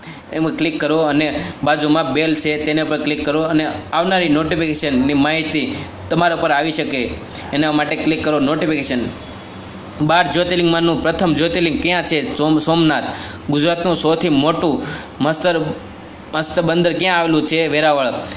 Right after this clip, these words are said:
ખાંડના કારખાનું કયા સ્થળે આવેલું છે? કોડીનાર. ગરમ પાણીના સાત કુંડ ક્યાં આવેલા છે? તુલસીશ્યામ, ગીર સોમનાથ.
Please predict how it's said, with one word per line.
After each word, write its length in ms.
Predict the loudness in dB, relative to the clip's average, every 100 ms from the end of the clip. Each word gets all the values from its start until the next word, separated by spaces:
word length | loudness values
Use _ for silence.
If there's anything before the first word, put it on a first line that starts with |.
| -12 -12 -4
ખાંડના 360 | 0 2 2 2
કારખાનું 480 | 0 2 2 2
કયા 280 | 2 2 0
સ્થળે 340 | 0 0 2 4
આવેલું 320 | 4 2 2
છે? 200 | 0 0
કોડીનાર. 680 | 0 2 2 2 0 -2 -6 -10 -2
ગરમ 240 | 0 2 2
પાણીના 320 | 2 2 0
સાત 360 | 4 2 4 2
કુંડ 200 | 2 0
ક્યાં 340 | 0 2 2
આવેલા 220 | 2 0
છે? 420 | 0 0 -2 -4
તુલસીશ્યામ, 640 | 0 0 2 0 0 2 2
ગીર 160 | 2
સોમનાથ. 420 | 2 4 4 2